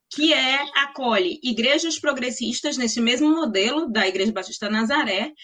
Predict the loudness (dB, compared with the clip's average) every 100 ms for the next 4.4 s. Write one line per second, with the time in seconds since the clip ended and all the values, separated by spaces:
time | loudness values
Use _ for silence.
0 | -14 -2 2 2 0 -4 -4 -4 -4 -4
1 | -6 -4 -6 -4 -2 0 0 -2 -4 -4
2 | -6 -6 -8 -10 -8 -10 -12 _ -2 0
3 | 0 -2 -6 _ -20 _ -18 0 2 4
4 | 2 2 4 4